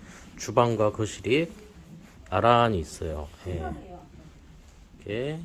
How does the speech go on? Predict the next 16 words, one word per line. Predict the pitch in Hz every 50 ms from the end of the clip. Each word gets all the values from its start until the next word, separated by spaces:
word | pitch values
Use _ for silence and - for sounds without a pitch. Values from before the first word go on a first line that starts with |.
| 156 - - - - - - - - - - - - - -
냉장고랑 | 123 123 135 135 143 131 123 110 110 110 127 135 165 185 196 202 202 196
김치냉장고 | - - 135 123 - - 151 143 131 120 117 110 107 98 95
장 | 90 - - 98 95 92 87 85 95 113 123 131 123
이렇게 | 87 90 - - - 82
마련돼 | 85 87 90 110 110 98 - 101
있고요. | 104 85 73 71 98 95 101 123 160 196 202 - - - - - - - - - - -
아, | 90 87 90 -
당연히 | - 110 120 123 117 113
냉장고랑 | 113 117 127 147 160 143 131 117 113 101 -
김치냉장고는 | - 113 110 - 131 127 117 110 107 101 101 101 120 135 135 113
유상 | 104 104 139 147 123
옵션이겠죠. | 101 - - 107 101 98 98 90 - - 98 110 139 170 190 208 202 - - - - - - - - - - - - - - - -
그다음에 | - - 85 82 82 85 104 127 151 170 185 190 190 - - - - - - - - - - - - - -
식탁이 | - - - - - - 156 147 139 135 156
이렇게 | 170 175 175 170 127 101 101 - - 104 98 90
블랙 | - - 131 131 147 165 170 170 170 170 170